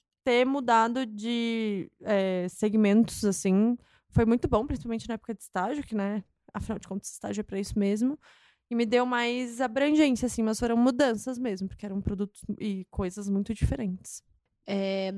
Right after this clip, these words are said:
Speaker 2: eu trabalhei, eu estagiei no Estadão, na Rádio Estadão. Depois eu estagiei no Estúdio Look, como social media. Daí, hum, eu fiquei um tempo desempregada fazendo freela. Eu fiz,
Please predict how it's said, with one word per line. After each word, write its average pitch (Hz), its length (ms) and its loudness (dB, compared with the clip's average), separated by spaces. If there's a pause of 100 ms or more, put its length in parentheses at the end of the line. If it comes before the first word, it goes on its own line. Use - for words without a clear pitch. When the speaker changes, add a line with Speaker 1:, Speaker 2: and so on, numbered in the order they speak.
(200)
Speaker 2:
eu 190 140 -4
trabalhei, 208 840 -4
eu 190 140 -4
estagiei 196 480 -2
no 214 80 -6
Estadão, 208 680 -4
na 262 140 -4
Rádio 202 420 -4
Estadão. 202 640 -8 (840)
Depois 208 500 -6
eu 202 80 -4
estagiei 208 360 -4
no 208 80 -6
Estúdio 202 320 -8
Look, 208 460 -6
como 214 240 -6
social 202 320 -6
media. 202 500 -4 (480)
Daí, 208 800 -4
hum, 202 500 -10
eu 196 80 -4
fiquei 220 160 -8
um 214 40 -4
tempo 208 280 -4
desempregada 208 680 -2
fazendo 214 320 -6
freela. 262 560 -4
Eu 233 100 -2
fiz, 226 400 -8